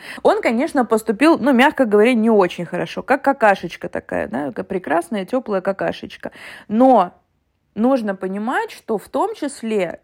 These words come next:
такой результат этой сделки, он в том числе лежит очень сильно на плечах фрилансера, потому что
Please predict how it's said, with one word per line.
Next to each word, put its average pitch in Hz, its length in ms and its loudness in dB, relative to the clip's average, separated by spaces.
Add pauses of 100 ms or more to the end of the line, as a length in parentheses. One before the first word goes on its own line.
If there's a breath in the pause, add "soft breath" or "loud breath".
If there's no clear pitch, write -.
такой 269 360 -2
результат 240 760 2
этой 185 260 -4
сделки, 180 840 -2 (120)
он 240 240 4
в - 80 -20
том 240 240 0
числе 233 580 -2
лежит 214 420 -2
очень 208 260 -4
сильно 302 500 -2
на 208 260 2
плечах 226 440 -2
фрилансера, 196 500 0
потому 190 320 -6
что - 160 -14